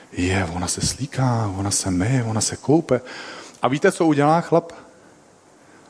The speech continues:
On podlehne. To je tak snadný. Takže ji pozval k sobě domů. Víte, co udělá chlap, když má u sebe doma ženu a nikdo o tom neví? Á,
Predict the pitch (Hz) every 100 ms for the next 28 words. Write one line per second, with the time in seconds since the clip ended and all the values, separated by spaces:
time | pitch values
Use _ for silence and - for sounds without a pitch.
0 | - - _ _ 139 180 - 202 226 208
1 | 190 180 160 156 - - - _ - -
2 | 180 180 220 - - 196 220 190 156 135
3 | 127 - - - - - 160 170 185 185
4 | 165 180 180 185 175 180 208 147 113 131
5 | - - - 139 202 190 175 170 156 -
6 | 156 131 120 131 120 - 131 120 120 101
7 | 113 113 117 113 113 107 110 107 117 127
8 | - - - - - - 139 143 143 135